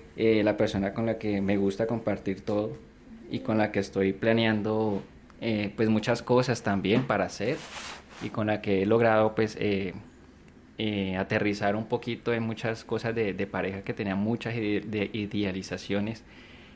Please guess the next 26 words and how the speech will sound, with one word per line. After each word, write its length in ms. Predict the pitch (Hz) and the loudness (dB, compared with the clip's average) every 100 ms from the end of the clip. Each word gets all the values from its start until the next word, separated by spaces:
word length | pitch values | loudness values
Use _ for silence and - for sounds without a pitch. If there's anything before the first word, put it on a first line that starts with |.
| - | -12
y 100 | 107 | -8
con 180 | 117 98 | -2 -2
muchas 280 | 95 117 117 | 0 -2 2
ideas 300 | 98 98 98 | 4 4 4
vagas 320 | 107 110 110 | 2 2 0
de 80 | 110 | 0
lo 180 | 98 | 0
que 220 | - 95 95 | -2 -2 0
era. 100 | 127 | 0
Digamos 360 | 113 98 101 | -2 -4 -6
que 80 | - | -4
es 40 | |
la 60 | 110 | -2
relación 360 | 110 104 95 95 | -2 -4 -4 -6
en 40 | |
la 120 | 104 | -6
que 100 | - | -6
más 320 | 95 92 92 - | -6 -6 -8 -12
he 80 | 107 | -6
podido 300 | 110 104 107 | -4 -2 -4
crecer 380 | 107 98 92 92 | -6 -8 -6 -6
hasta 260 | 95 - | -6 -6
ahora 280 | 95 92 110 - - - - - | -4 -6 -10 -16 -20 -20 -20 -6
en 140 | 104 | -2
muchos 260 | 104 104 117 | -2 -2 -4
aspectos, 560 | 104 - 92 - - | -6 -6 -10 -10 -20